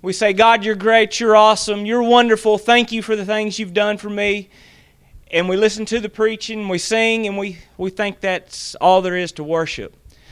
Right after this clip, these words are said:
But the fact of the matter is, there's way more to worship than just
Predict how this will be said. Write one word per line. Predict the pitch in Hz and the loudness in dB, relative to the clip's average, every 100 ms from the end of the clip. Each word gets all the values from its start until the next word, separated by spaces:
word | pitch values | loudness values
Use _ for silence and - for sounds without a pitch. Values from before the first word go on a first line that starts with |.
| - - 214 | -20 -4 0
But | 247 | 2
the | 240 | 2
fact | 294 311 311 | 4 4 2
of | 311 | 0
the | |
matter | 294 285 269 254 247 | 4 4 4 4 4
is, | 254 262 | 4 4
there's | 277 214 | 2 2
way | 226 269 311 311 | 4 6 4 4
more | 311 311 | 6 6
to | 285 | 6
worship | 269 269 254 - 214 208 185 | 6 6 4 2 -2 -2 -4
than | 196 196 | -6 -4
just | 196 - - - | -4 -4 -12 -16